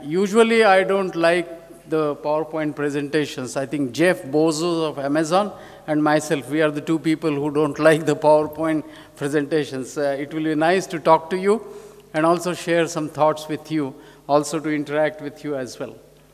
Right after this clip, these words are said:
The first and the foremost part of any academic institution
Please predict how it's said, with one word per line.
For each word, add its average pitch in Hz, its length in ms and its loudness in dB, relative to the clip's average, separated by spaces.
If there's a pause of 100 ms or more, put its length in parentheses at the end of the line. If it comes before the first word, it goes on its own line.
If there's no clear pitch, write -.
(440)
The 156 100 -2
first 254 560 4
and 208 180 -2
the 175 80 -2
foremost 202 840 -4
part 170 240 0
of 147 100 -6
any 156 220 -4
academic 151 480 -8
institution 143 840 -8